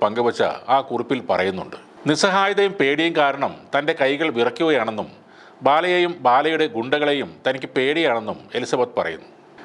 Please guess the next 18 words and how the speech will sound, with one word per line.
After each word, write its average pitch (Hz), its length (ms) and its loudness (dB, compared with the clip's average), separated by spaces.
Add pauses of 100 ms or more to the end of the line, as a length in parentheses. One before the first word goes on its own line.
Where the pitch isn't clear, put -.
(180)
തന്നെയും 185 300 2
കുടുംബത്തെയും 175 520 2
ശാരീരികമായി 170 760 2
പീഡിപ്പിക്കുകയാണെന്നും 135 800 0 (140)
അവർ 110 120 2 (100)
തുറന്നു 123 300 2
പറയുന്നുണ്ട്. 90 460 -4 (580)
എലിസബത്തിൻ്റെ 208 520 2 (140)
കുറിപ്പിൽ 156 320 2 (160)
പറയുന്നത് 143 420 2 (160)
ഇങ്ങനെയാണ്: 117 460 -4 (960)
"പഴയ 175 240 2 (160)
സംഭവങ്ങൾ 165 500 0 (180)
പുറത്ത് 147 300 -2 (140)
പറയുമെന്നും 139 500 -2 (460)
കിടപ്പുമുറിയിലെ 185 640 0
സ്വകാര്യ 156 420 2
വീഡിയോ 151 220 0